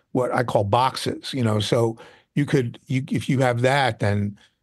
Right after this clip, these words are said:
y-, you could, like, put the bra-, say the brass are separate, you could put the brass up one box, you know, and, and you create a lot of depth without really changing the perspectives, you know. So that's a very cool way to use Atmos in film.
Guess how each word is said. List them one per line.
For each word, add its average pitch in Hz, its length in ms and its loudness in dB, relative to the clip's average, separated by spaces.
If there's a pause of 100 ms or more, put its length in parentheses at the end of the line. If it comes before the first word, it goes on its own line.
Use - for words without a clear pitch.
(140)
y-, - 220 -10
you 151 200 0
could, 147 280 -4
like, 101 200 -2
put 123 160 -2
the 107 80 0
bra-, 123 280 -2
say - 160 0
the 127 100 2
brass 123 360 2
are 110 60 0
separate, 117 420 0
you 110 100 0
could 117 120 -2
put 117 100 0
the 107 60 -6
brass 107 400 0
up 120 200 0
one 98 200 0
box, 92 440 -4
you 104 80 -2
know, 101 200 0
and, 101 200 -2 (380)
and 110 360 0
you 143 120 -6
create 127 360 2
a 104 60 2 (180)
lot 139 280 2
of 120 80 0
depth 123 260 2
without 113 260 2
really 117 220 2
changing 120 520 0
the 101 60 -2
perspectives, - 800 -4
you 117 80 -2
know. 98 300 -2 (340)
So - 140 -2
that's 117 320 0
a 123 60 0
very 120 300 2
cool 110 260 0
way 107 160 0
to 98 60 0
use 101 200 0
Atmos 107 460 0
in 101 80 -4
film. 123 300 0